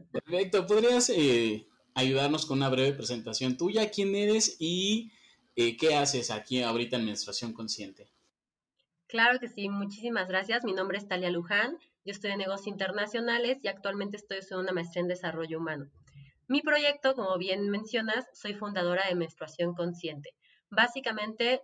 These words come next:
Speaker 2: nos hace mucha falta la educación menstrual. ¿Por qué? Porque, pues, generaciones anteriores lamentablemente no tuvieron estas oportunidades, no había tanta información, e inclusive el periodo era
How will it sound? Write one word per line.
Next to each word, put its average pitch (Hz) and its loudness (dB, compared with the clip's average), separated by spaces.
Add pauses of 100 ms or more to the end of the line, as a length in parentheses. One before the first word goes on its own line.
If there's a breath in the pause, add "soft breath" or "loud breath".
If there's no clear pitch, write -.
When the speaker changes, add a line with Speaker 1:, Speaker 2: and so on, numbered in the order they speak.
Speaker 2:
nos 190 -4
hace 196 -6
mucha 208 -6
falta 208 0
la 196 -6
educación 175 -2
menstrual. 165 -4 (400)
¿Por 226 2
qué? 285 4
Porque, 202 -2
pues, 208 -12
generaciones 226 0
anteriores 240 0
lamentablemente 214 0
no 208 -2
tuvieron 202 -2
estas 202 -4
oportunidades, 190 2
no 196 -2
había 196 -4
tanta 190 -4
información, 185 -4 (360 loud breath)
e 214 -2
inclusive 226 0
el 220 -2
periodo 202 -2
era 208 0